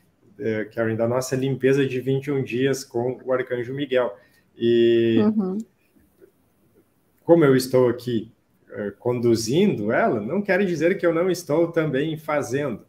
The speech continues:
Speaker 1: as minhas
Speaker 2: <laughs> É o
Speaker 1: limpezas.
Speaker 2: primeiro que passa pela limpeza. <laughs>
Speaker 1: Exatamente.
Speaker 2: Né?
Speaker 1: Então, estamos assim também,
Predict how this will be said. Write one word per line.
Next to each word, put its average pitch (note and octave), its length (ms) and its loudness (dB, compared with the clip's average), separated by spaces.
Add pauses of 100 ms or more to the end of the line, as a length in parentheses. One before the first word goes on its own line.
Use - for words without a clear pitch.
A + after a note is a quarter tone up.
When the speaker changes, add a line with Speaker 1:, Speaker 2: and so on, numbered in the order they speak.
(120)
Speaker 1:
as - 340 -2
minhas G#2+ 260 -2 (140)
Speaker 2:
<laughs> - 160 -14
É A3 120 12
o A#3+ 60 12
Speaker 1:
limpezas. D4 100 8
Speaker 2:
primeiro B3+ 420 12
que F4+ 140 2
passa D#4 400 10
pela D4 220 8
limpeza. B3+ 540 10
<laughs> - 1080 4
Speaker 1:
Exatamente. A#2 380 -2
Speaker 2:
Né? A3+ 180 4
Speaker 1:
Então, C#3+ 340 2 (480)
estamos C#3+ 800 -2 (240)
assim B2 420 -4
também, A2+ 420 -6